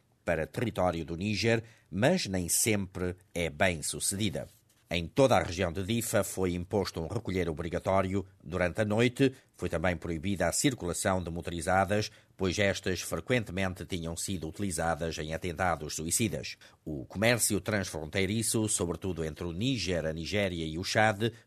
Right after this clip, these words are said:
colapsou, incluindo o outrora importante setor da pesca junto ao lago Chad,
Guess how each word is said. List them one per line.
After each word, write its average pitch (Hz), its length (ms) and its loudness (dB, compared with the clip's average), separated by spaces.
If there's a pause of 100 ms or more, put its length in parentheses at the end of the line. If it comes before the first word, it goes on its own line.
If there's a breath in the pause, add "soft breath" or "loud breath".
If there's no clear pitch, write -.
colapsou, 139 720 6 (220 loud breath)
incluindo 120 640 0
o 90 60 -2
outrora 92 680 4
importante 98 600 -2
setor 95 380 2
da 76 100 -2
pesca 95 500 2 (300 loud breath)
junto 95 460 -2
ao 78 160 2
lago 87 440 2
Chad, 87 680 0